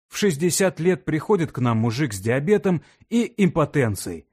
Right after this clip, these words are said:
а в семьдесят он участвует в соревнованиях и по бабам лазает. Ты гений, Боря. Саш, я не гений. Всё, что я говорю, давно известно. Я просто собрал всё в кучу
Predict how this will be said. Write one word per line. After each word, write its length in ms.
а 160
в 80
семьдесят 580
он 200
участвует 560
в 40
соревнованиях 800
и 140
по 200
бабам 380
лазает. 500
Ты 340
гений, 540
Боря. 400
Саш, 460
я 240
не 140
гений. 420
Всё, 260
что 160
я 160
говорю, 380
давно 480
известно. 500
Я 240
просто 400
собрал 420
всё 220
в 80
кучу 440